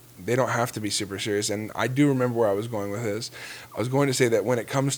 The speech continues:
to people, I don't take myself very seriously at all. And, you know, even the skills that I have, what little they are, you know, with playing bass and drums or whatever it is, you know, or singing, but, uh, you know, whatever, uh, little I have, like you said,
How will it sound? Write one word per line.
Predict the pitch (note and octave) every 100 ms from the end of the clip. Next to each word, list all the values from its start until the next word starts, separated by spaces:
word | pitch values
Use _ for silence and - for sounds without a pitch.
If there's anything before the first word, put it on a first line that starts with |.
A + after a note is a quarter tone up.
| -
to | A2 G#2 - -
people, | C3+ A#2+ G#2+ G2 -
I | G2+ C3+
don't | C#3 A#2+
take | C#3 A#2+
myself | A2 G#2+ A2+ G#2+
very | A2 G2
seriously | - F#2 F2+ - F2
at |
all. | E2 D#2 - - - - - - -
And, | G2 G2
you | G2+
know, | F#2+ F#2
even | C#3+ D#3 D#3
the | C3+
skills | - D3+ D3 C3
that | C3
I | A#2
have, | B2+ B2 A#2 A2+
what | A#2 A2
little | A#2+ B2 A2
they | G#2+ G#2+
are, | A2 G#2+ G2 F2
you | G#2+
know, | A2
with | G#2+ G#2 -
playing | B2 A2 A2+
bass | A2+ A2+ A2+ -
and | G#2 G#2+
drums | A2+ G#2+ A2
or | G#2
whatever | G#2 G#2 G2
it | G2
is, | G2 F#2+ G2
you | G#2
know, | G2
or | F#2
singing, | - G#2+ G#2+ G2+ G2 F#2+ D2+ - - - - - - - A#2
but, | A2 G2+
uh, | G2 F#2 F#2 - - - - -
you | G#2+
know, |
whatever, | G2+ A#2 B2 A#2+ A#2 A2+ -
uh, | G#2+
little | C3 D#3 D3
I | C3+
have, | C3 C#3+ C#3 C3
like | B2+ B2
you | A#2
said, | A2 C#3 B2+ A#2 A2+